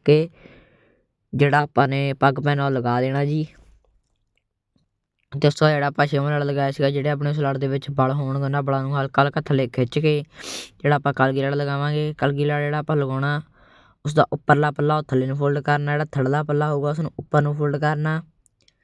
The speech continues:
ਤੇ ਅੱਖ ਤੱਕ ਲੜ ਨੂੰ ਖਿੱਚਣਾ। ਅੱਖ ਤੱਕ ਲੜ ਨੂੰ ਖਿੱਚ ਕੇ ਇਸ ਲੜ ਨੂੰ ਹੁਣ ਉੱਪਰੋਂ ਚੰਗੀ ਤਰ੍ਹਾਂ ਫੋਲਡ ਕਰਨਾ।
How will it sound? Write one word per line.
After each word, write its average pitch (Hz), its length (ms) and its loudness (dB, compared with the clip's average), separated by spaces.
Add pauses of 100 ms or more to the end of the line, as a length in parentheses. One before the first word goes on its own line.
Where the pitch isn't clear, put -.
(360)
ਤੇ 147 100 6
ਅੱਖ 139 160 -4
ਤੱਕ 147 200 2
ਲੜ 147 180 0
ਨੂੰ 147 120 -4
ਖਿੱਚਣਾ। 143 520 0
ਅੱਖ 131 120 -12
ਤੱਕ 151 200 0
ਲੜ 147 160 2
ਨੂੰ 147 120 -4
ਖਿੱਚ 131 280 -4
ਕੇ 160 300 2 (760)
ਇਸ 160 80 2
ਲੜ 147 200 2
ਨੂੰ 151 120 -2
ਹੁਣ 151 120 -2
ਉੱਪਰੋਂ 147 300 0
ਚੰਗੀ 143 200 -2
ਤਰ੍ਹਾਂ 156 200 0
ਫੋਲਡ 131 240 -2
ਕਰਨਾ। 143 460 -2